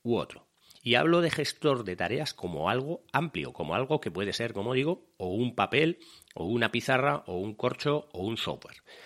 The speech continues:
Lo que pasa es que la mayoría de las veces, o digamos en el, en la época en la que estamos, todo lo que se puede hacer en papel y se puede hacer en un corcho, por norma general,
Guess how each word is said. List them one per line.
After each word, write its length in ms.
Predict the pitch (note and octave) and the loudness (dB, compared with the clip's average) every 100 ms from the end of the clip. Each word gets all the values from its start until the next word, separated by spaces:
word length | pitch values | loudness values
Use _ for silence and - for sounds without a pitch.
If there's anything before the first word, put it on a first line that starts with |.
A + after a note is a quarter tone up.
| - _ | -20 _
Lo 100 | G3 | 0
que 80 | G3 | 2
pasa 220 | D#3+ E3 | 2 2
es 100 | - | 2
que 320 | A#2+ A2 - - | 0 0 -6 -4
la 140 | F2+ | -4
mayoría 360 | D#2+ E2+ G#2 A#2 | -4 -4 0 2
de 80 | |
las 140 | A2+ A2+ | 0 0
veces, 280 | B2+ G#2 - | -2 -2 -4
o 240 | A#2 G2+ - - - | -4 -4 -10 -20 -8
digamos 400 | G2 G#2 A2+ - | -4 -2 -2 -4
en 200 | F2 E2 | -4 -4
el, 280 | E2+ D#2+ - | -4 -4 -6
en 380 | E2 D2+ D#2 D2 | -8 -8 -10 -6
la 160 | E2 | -2
época 300 | G#2 C3 G2+ | 0 0 0
en 80 | G2 | 0
la 100 | F2 | 0
que 80 | F#2+ | -2
estamos, 360 | - A#2 C3 - - - - _ | 0 0 -2 -8 -20 -20 -20 _
todo 280 | - E3+ G2 | 2 4 2
lo 100 | F#2 | -2
que 520 | E2+ E2+ D#2 D#2+ E2 | -4 -4 -4 -4 -6
se 180 | - G2+ | -8 -6
puede 180 | A2 A#2+ | 0 2
hacer 200 | A#2 A2+ | 2 0
en 100 | G2 | 0
papel 380 | F#2+ G#2+ D#2+ - - - _ | 0 0 -2 -6 -20 -20 _
y 120 | F#2 | -8
se 140 | E2 | -6
puede 200 | - G2+ | -4 0
hacer 240 | G2+ - F#2 | 0 0 -2
en 140 | F#2+ | -4
un 100 | F2+ | -4
corcho, 480 | - C3 - D3+ - | -2 0 2 0 -2
por 160 | F2+ | -6
norma 200 | E2+ E2+ | -4 -4
general, 480 | D#2 F2 E2 E2 F#2 | -4 -6 -4 -4 -6